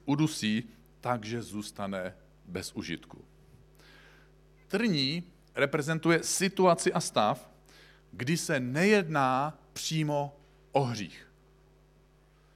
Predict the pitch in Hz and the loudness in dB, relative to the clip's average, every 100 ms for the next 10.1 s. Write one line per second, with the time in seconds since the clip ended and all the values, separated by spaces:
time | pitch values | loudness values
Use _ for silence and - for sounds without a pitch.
0 | _ _ _ - 165 190 202 208 151 151 | _ _ _ -4 2 6 6 6 4 2
1 | 131 131 - 107 98 - 82 - _ 139 | 2 0 0 0 -2 -8 -14 -16 _ -8
2 | 151 196 214 196 135 226 233 170 147 120 | -4 -2 0 -2 -4 -4 -4 -2 -2 -2
3 | 117 101 95 87 80 - _ _ - - | -4 -6 -6 -8 -10 -14 _ _ -14 -10
4 | 87 78 - - - - _ _ _ _ | -10 -10 -14 -16 -20 -20 _ _ _ _
5 | _ _ _ _ _ _ _ _ - 139 | _ _ _ _ _ _ _ _ -2 0
6 | 165 156 165 185 185 170 165 170 175 175 | 0 2 6 6 6 4 4 6 2 -2
7 | - - - _ _ - 143 165 175 - | -8 -20 -20 _ _ -8 -4 -4 -4 -6
8 | 170 165 160 156 170 165 196 190 170 120 | -4 -2 -2 -4 -6 -6 -2 0 0 -2
9 | - _ _ _ - - 214 208 - 185 | -12 _ _ _ -14 -4 -4 -2 0 0